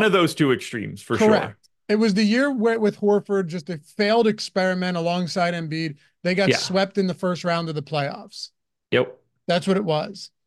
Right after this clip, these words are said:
Speaker 1: But,
Speaker 2: Yeah.
Speaker 1: um, all right, so why don't we do this with this tattoo, right? Let, can we just, we need to settle this for once. Instead of the lip, because apparently no one's willing to do that.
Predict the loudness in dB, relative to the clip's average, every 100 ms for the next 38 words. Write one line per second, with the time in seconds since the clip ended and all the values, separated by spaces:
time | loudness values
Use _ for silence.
0 | _ -4 0 2 2 0 0 -4 -10 _
1 | _ _ 0 0 -2 -2 2 2 2 0
2 | 0 -4 -2 -2 -2 -4 -8 -10 -6 -4
3 | -4 -4 -8 -8 -10 -10 -14 _ -4 0
4 | 0 2 2 2 2 -2 -4 -2 0 0
5 | -2 -2 0 0 2 0 -4 -12 -14 -14
6 | -8 -4 -2 -2 -6 -14 -16 -16 _ _
7 | _ _ _ _ _ _ _ 0 2 2
8 | 2 0 2 2 4 4 2 0 -4 -4
9 | -4 -2 0 0 0 -2 0 0 2 0
10 | 0 -4 -4 -6 -8 -6 -2 0 -2